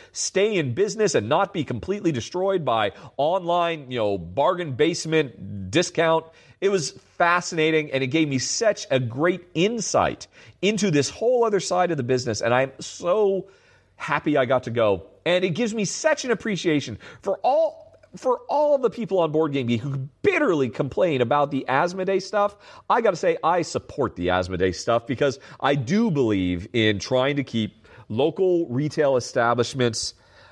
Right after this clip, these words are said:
alive and thriving, and Gamma gave that appreciation to me.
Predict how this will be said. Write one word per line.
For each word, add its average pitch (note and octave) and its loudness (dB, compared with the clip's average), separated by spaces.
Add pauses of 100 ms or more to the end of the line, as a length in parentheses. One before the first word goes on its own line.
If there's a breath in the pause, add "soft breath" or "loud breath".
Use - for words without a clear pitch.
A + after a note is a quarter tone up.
(500 soft breath)
alive B2 2
and A2 -4
thriving, F#2 0
and G#2 0
Gamma A#2+ 0 (280)
gave C#3 2
that G#2 2
appreciation F#2 -2
to E2+ -8
me. F2 -2